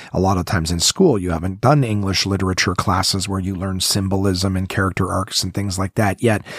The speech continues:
the story of the first Last of Us was not lost on anyone. Everyone got the symbolism, the juxtapositions, all these different things,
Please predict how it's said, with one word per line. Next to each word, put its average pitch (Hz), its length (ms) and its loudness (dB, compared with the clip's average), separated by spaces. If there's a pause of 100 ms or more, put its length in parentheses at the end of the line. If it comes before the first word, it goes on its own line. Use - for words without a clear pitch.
(380)
the 113 340 0
story 143 480 4
of 117 100 0
the 120 80 -2
first - 280 0
Last 117 240 0
of 110 80 0
Us 110 140 0
was 101 140 -2
not 110 240 0
lost 113 280 -2
on 104 80 -2
anyone. 147 520 4
Everyone 110 420 0
got 101 300 -2
the 101 320 -4
symbolism, 147 640 2
the 127 80 -2
juxtapositions, 110 920 -2
all 120 160 4
these 127 220 2
different 120 380 -2
things, 110 560 -4